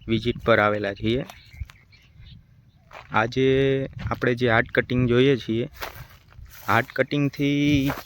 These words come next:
ઘણા બધા ફાયદા થતા હોય છે. જેમ કે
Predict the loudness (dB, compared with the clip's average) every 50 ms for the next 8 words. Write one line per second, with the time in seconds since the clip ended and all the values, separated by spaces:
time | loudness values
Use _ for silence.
0 | -10 -6 0 2 4 4 4 4 4 2 2 2 0 0 0 2 2 2 2 2
1 | 0 -2 -2 -2 -6 -6 -2 0 0 0 0 -4 -6 -4 -6 -6 -6 -8 -18 -20
2 | -20 -20 -20 -20 -20 _ -20 -16 -12 -12 -12 -12 -12 -14 -14 -14 -12 -12 -10 -10
3 | -10 -10 -8 -8 -8 -6 -6 -4 -6 -6 -2 -2 0 2